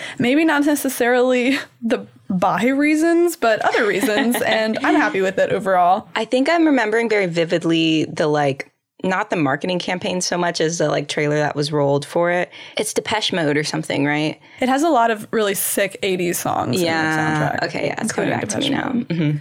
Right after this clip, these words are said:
Speaker 1: Yeah, it's known for, like, having really badass, like, neon lighting, like, really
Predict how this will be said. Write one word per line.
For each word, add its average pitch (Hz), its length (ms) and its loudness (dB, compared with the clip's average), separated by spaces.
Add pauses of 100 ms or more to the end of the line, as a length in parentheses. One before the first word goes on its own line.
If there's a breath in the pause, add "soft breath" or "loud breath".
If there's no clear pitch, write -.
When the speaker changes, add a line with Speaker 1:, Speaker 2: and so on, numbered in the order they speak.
Speaker 1:
Yeah, 226 260 2
it's 226 220 -2
known 247 320 2
for, 302 200 2
like, 208 420 2 (400)
having 226 340 0
really 202 240 0
badass, 180 560 0
like, - 140 -6
neon 196 520 -2
lighting, 202 640 -2 (120)
like, - 180 -8
really - 460 -4